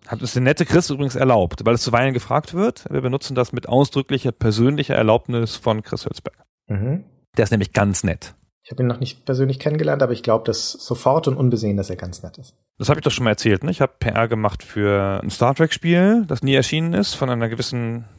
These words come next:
Speaker 1: Karlsruher Spielefirma. Und da sollte der Chris Hülsbeck die Musik für schreiben. Dann ist das Spiel untergegangen und ich hatte aber trotzdem die Gelegenheit, ein paar Mal mit Chris Hülsbeck um die Häuser zu ziehen. Zum Beispiel irgendwie in Amerika GameSpot zu besuchen für ein Interview und so.
Speaker 2: Mhm.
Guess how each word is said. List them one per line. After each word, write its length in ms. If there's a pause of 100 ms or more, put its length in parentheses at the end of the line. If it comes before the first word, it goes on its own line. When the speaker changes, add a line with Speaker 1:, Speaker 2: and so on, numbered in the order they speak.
(100)
Speaker 1:
Karlsruher 480
Spielefirma. 680
Und 320 (100)
da 640
sollte 240
der 160
Chris 240
Hülsbeck 420
die 120
Musik 280
für 120
schreiben. 400 (340)
Dann 240
ist 160
das 60
Spiel 180
untergegangen 540
und 160 (100)
ich 100
hatte 120
aber 120
trotzdem 320
die 80
Gelegenheit, 400
ein 80
paar 140
Mal 120
mit 140
Chris 220
Hülsbeck 380
um 120
die 100
Häuser 360
zu 100
ziehen. 440 (240)
Zum 140
Beispiel 340
irgendwie 280
in 80
Amerika 380
GameSpot 520
zu 120
besuchen 300
für 100
ein 80
Interview 340
und 140
so. 100 (420)
Speaker 2:
Mhm. 320